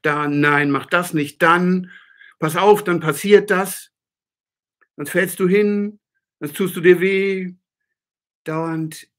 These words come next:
diese Dinge, die uns eingetrichtert wurden. Und dieses bewertet werden geht ja in der Schulzeit weiter. Das finde ich den großen Fehler an diesem Schulsystem, dieses dauernde Bewerten, dieses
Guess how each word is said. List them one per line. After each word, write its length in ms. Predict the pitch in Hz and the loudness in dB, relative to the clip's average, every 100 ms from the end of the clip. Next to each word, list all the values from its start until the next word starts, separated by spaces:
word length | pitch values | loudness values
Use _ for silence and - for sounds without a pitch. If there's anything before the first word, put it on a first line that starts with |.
| _ | _
diese 540 | 135 127 123 127 127 - _ | -10 -10 -10 -12 -12 -18 _
Dinge, 420 | 131 131 127 127 | -8 -6 -6 -8
die 240 | 123 123 | -12 -14
uns 400 | - 117 117 - | -10 -10 -10 -16
eingetrichtert 1200 | - 131 143 117 104 - - 104 - - 98 - 98 | -14 -8 -6 -8 -12 -16 -16 -16 -16 -20 -20 -20 -16
wurden. 520 | 101 101 98 101 120 _ _ _ _ _ _ _ | -14 -12 -12 -14 -18 _ _ _ _ _ _ _
Und 360 | 113 113 107 _ | -14 -12 -14 _
dieses 600 | 127 110 110 104 - - _ _ | -14 -10 -12 -12 -16 -18 _ _
bewertet 600 | 117 110 113 147 151 - | -14 -8 -2 -2 -4 -14
werden 260 | 113 101 104 | -12 -10 -10
geht 160 | 107 110 | -10 -12
ja 80 | |
in 60 | 110 | -12
der 80 | 107 | -12
Schulzeit 420 | - 104 107 101 | -12 -12 -14 -14
weiter. 360 | 90 92 90 - _ _ _ _ _ _ _ _ _ _ _ _ | -14 -14 -18 -20 _ _ _ _ _ _ _ _ _ _ _ _
Das 280 | - 120 117 | -8 -6 -8
finde 280 | - 123 104 | -10 -6 -6
ich 80 | - | -8
den 120 | 107 | -10
großen 380 | 104 117 113 92 | -6 -8 -8 -12
Fehler 560 | - 95 92 95 95 - | -10 -10 -12 -14 -18 -16
an 200 | 98 95 | -14 -12
diesem 300 | 104 110 104 | -12 -10 -12
Schulsystem, 840 | 101 92 87 - - - 82 82 _ - | -10 -10 -12 -16 -16 -14 -14 -18 _ -12
dieses 380 | 104 101 - - | -12 -10 -14 -6
dauernde 520 | 117 127 131 127 117 | -4 -2 -2 -4 -4
Bewerten, 680 | 107 101 104 95 90 92 - - - | -6 -4 -4 -6 -8 -10 -10 -18 -10
dieses 400 | 113 101 95 | -8 -8 -12